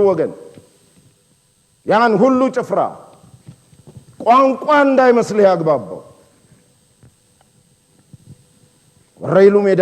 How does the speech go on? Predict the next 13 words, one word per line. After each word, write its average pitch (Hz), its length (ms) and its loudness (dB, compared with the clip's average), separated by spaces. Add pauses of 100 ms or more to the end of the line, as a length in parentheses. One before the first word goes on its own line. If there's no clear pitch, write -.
ላይ 196 200 2 (2000)
ከመቶ 185 260 -4 (200)
ሺህ 254 360 -6
በላይ 214 300 2
ሰራዊት 196 500 -2 (140)
ከቶ 185 320 -6 (120)
ነበር። 135 280 -10 (2250)
ያግባባን 196 880 0
የሀገር 226 400 2
ፍቅር 220 340 -8
ነው። - 140 -16 (4000)
ያግባባን 277 880 2
የወገን 269 440 2